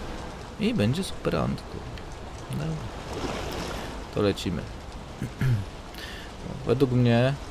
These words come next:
Według mnie to twórcy tej gry bardzo się postarali.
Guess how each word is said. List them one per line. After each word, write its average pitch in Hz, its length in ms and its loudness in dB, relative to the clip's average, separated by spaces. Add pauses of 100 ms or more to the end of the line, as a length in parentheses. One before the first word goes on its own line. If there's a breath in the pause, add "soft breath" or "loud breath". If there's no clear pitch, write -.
(1400)
Według 113 380 4
mnie 113 480 4 (720)
to 101 340 6 (600)
twórcy 123 720 6
tej 98 220 4
gry 98 180 8
bardzo 95 300 6
się - 120 -2
postarali. 95 680 4